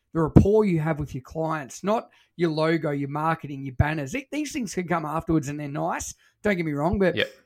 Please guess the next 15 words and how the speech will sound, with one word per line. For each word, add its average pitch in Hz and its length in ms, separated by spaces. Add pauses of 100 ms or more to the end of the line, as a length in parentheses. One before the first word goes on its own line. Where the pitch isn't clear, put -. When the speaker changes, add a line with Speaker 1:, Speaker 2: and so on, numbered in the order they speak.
(320)
Speaker 1:
that, 240 180
that, 269 160
that's 254 200
not 240 140
going 208 240
to 160 80
get 170 160
you 160 80
new 151 160
clients 139 500
by 143 160
having 151 240
the 147 80
best 135 220
logo. 131 380